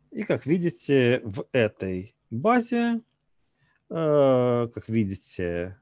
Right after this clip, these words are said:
вышло двенадцать результатов. Довольно скромно, э, по, собственно, книге и статьи про Феллини.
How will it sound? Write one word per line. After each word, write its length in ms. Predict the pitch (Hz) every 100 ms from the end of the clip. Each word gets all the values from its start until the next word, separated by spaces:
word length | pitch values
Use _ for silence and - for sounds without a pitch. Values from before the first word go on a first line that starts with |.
| _
вышло 800 | 95 110 101 - 85 82 78 80 _
двенадцать 920 | - 95 113 110 82 - - - - _
результатов. 960 | 92 98 98 120 - 214 233 226 220 _ _ _ _ _ _ _ -
Довольно 440 | 196 151 110 101
скромно, 1000 | 98 - 202 220 233 226 220 220 220 208 - _ _ _ _ _ _ _ _ -
э, 560 | 196 175 180 180 175 156 _
по, 420 | 165 160 156 156
собственно, 360 | 147 147 - 139
книге 520 | - 151 143 143 135
и 40 |
статьи 480 | 139 - 147 - 131
про 320 | 131 120 117 117
Феллини. 800 | - 127 123 120 120 131 131